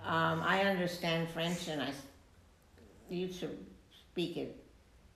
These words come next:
Well, I don't speak it very well, but I can understand it and read it a little bit. Not, not beautifully, but, uh, in fact, there's an interesting,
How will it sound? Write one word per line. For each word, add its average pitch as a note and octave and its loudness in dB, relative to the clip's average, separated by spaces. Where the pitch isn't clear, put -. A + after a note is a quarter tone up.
Well, F#3 -2
I F#3 -2
don't D#3 -4
speak - -8
it - -8
very - -8
well, - -8
but - -10
I E3 -4
can E3+ -2
understand D#3 0
it D3 0
and C#3+ 0
read C#3 0
it C3+ -4
a C3+ -6
little A#2+ -4
bit. - -8
Not, D3 -4
not D#3 -6
beautifully, C#3+ 0
but, - -6
uh, E3 8
in - -2
fact, F#3+ 2
there's E3+ 2
an D#3+ 2
interesting, E3 -2